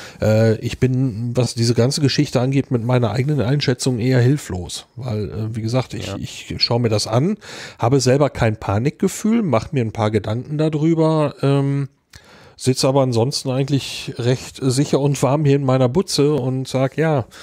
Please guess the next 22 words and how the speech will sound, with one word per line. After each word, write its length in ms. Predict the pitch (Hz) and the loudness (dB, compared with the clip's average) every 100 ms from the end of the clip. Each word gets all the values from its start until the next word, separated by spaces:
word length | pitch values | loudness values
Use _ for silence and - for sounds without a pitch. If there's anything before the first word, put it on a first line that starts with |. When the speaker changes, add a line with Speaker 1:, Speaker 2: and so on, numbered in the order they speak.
| - - - - - - - | -18 -18 -20 -20 -20 -20 -14
Speaker 1:
was 320 | 120 117 131 - | -4 -2 0 0
tun? 460 | 208 190 107 110 - _ | 2 2 2 -6 -10 _
Äh, 60 | |
rege 640 | 120 117 117 123 - 117 135 | 2 4 4 2 0 0 2
ich 120 | 131 | 2
mich 160 | 143 - | 0 0
zu 180 | - 110 | -2 2
wenig 320 | 117 165 - | 2 2 2
auf? 260 | 160 190 - | 2 0 2
Sollte 240 | 135 135 | 0 0
ich 120 | 120 | -2
mich 140 | 123 - | -4 -2
mehr 180 | 117 | -2
aufregen? 720 | 117 165 - 147 160 165 170 | 0 -4 -2 0 0 0 -2
Oder 320 | 156 123 135 127 | -2 0 2 2
ist 160 | 127 | 0
das 100 | 123 | -2
genau 260 | - 113 110 | 0 2 2
richtig? 400 | 110 139 139 - | 2 0 -2 -4
Ich 60 | - | -4
habe 240 | 113 120 120 | 0 0 -2
null 640 | 113 123 143 147 160 156 | -2 2 4 4 2 -2